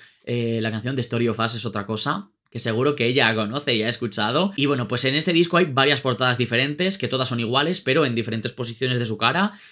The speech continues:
y a cada cual es peor, o sea, aparecen outtakes de estos cutres eliminados de una sesión de fotos, que supongo que lo está haciendo adrede porque está intentando como ser también original, goofy, no sé qué, tal cual, pero, grr.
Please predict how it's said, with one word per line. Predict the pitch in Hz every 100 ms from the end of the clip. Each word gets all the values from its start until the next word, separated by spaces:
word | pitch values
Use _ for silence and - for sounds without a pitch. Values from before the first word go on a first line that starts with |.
| - _
y | 135
a | 123
cada | 131 117
cual | 120 131 175 196 -
es | 127
peor, | - 127 139
o | 113
sea, | - 117
aparecen | 110 117 139 143 -
outtakes | 123 139 131 156 175 -
de | 127 120
estos | 123 139 131
cutres | - - 147 151 156 139
eliminados | 131 120 120 135 139
de |
una | 127
sesión | 120 117 123
de | 120
fotos, | 113 131 135 156 185 - - - _ -
que | 123 -
supongo | - 127 143 143 160
que | 143
lo |
está | 120 123
haciendo | 123 127 117
adrede | 107 113 139 143
porque | 143 110
está | 110
intentando | 113 110 120 117
como | 107
ser | 107 120 -
también | - 107 120 113
original, | - 110 110 113 117 123 120
goofy, | 107 127 127 117
no |
sé | 107 113
qué, | 117
tal | 120 107
cual, | 117 101
pero, | 110 90 -
grr. | 113 117 95